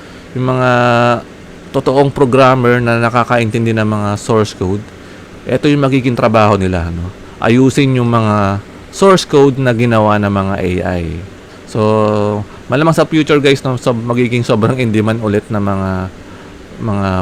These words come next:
programmers, no? Sa, sa ngayon kasi, may, dahil nauuso yung A I, so, malamang naririnig nyo yung balita, no, na nagkakaroon ng mga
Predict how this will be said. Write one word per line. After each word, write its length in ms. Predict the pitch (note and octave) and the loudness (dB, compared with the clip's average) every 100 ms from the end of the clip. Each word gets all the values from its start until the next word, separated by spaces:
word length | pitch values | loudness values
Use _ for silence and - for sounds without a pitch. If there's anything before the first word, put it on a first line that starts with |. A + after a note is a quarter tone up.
| - | -2
programmers, 880 | A#2 G#2 A2+ G#2+ A2+ G2+ F2+ - - - - - - | -2 2 4 4 2 0 -2 -10 -18 -20 -20 -20 -12
no? 80 | G#2 G#2+ - - | -10 -10 -16 -20
Sa, 160 | - B2+ | -10 -6
sa 160 | - D#3 | 0 2
ngayon 200 | E3 D#3 | 4 2
kasi, 320 | C#3+ C#3+ C#3+ C#3+ - | 0 0 -2 -4 -12
may, 160 | - A#2+ - - - - - - | -10 -8 -10 -14 -16 -16 -18 -2
dahil 320 | C3+ C3 C3+ | 2 4 4
nauuso 560 | C3 C3+ B2 D3 C#3+ | 2 2 2 2 2
yung 200 | C#3 C3+ | 2 2
A 400 | C3+ B2+ C3 A2+ A2+ | 2 2 4 4 2
I, 160 | B2 - - - - | 0 -6 -18 -20 -6
so, 400 | A2+ A2 G#2+ G#2 | 0 2 2 2
malamang 320 | C3 C#3+ D3+ | 2 4 4
naririnig 600 | B2+ B2 B2+ B2 B2 A#2+ | 4 4 4 2 0 -2
nyo 280 | A#2+ A#2+ A2+ | -2 -2 -2
yung 40 | |
balita, 480 | G#2 G#2 G2+ G#2 G#2 | 0 0 0 0 -2
no, 80 | F#2 | -2
na 480 | F#2 F#2 F2+ F2+ F#2 - - - | -4 -4 -4 -6 -10 -14 -20 -12
nagkakaroon 480 | G#2 A#2+ G#2+ A#2+ A2+ | -4 0 2 2 2
ng 160 | G#2+ | 2
mga 240 | G#2 G#2 | 0 -2